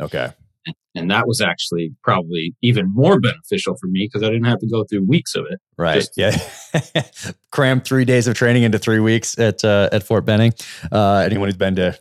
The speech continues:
Speaker 1: Airborne to jump school will, will know what I'm talking about. Uh, but, uh, that, that landing, how was that? What, what landing? What was, uh, different about that one than all the other ones where you just come down and, <laughs> you know, parachute landing fall?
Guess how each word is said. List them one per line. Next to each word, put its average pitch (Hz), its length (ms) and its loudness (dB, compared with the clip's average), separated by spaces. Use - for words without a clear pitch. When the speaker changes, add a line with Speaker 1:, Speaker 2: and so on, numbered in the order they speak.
Speaker 1:
Airborne 92 460 0
to 87 80 -6
jump 90 200 -2
school 87 280 0
will, 82 180 -4
will 92 100 -4
know 85 80 0
what 85 100 0
I'm 82 80 -4
talking 90 280 -2
about. 78 320 -4
Uh, 98 400 2
but, 110 280 0
uh, 113 280 2
that, 120 240 0
that 104 200 0
landing, 113 340 2
how 104 80 2
was 104 100 0
that? 98 160 2
What, 101 280 -4
what 107 140 2
landing? 101 340 2
What 90 100 0
was, 90 220 -2
uh, 90 120 2
different 92 300 -2
about 82 240 -2
that 92 180 0
one 85 280 -2
than 92 140 0
all 87 140 0
the 87 100 0
other 87 160 0
ones 80 220 -6
where 80 100 -4
you 76 60 -4
just - 320 -8
come 82 180 -6
down 80 280 -2
and, 71 140 -8
<laughs> - 140 -18
you 117 80 2
know, - 300 -2
parachute 127 320 2
landing 113 280 2
fall? 78 440 -2